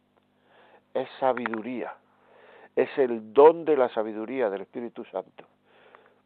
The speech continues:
que es independiente de los másteres, de los estudios y de los rollos que uno tenga.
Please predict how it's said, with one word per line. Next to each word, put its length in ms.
que 80
es 140
independiente 960
de 100
los 160
másteres, 540
de 100
los 160
estudios 440
y 20
de 100
los 160
rollos 380
que 100
uno 160
tenga. 380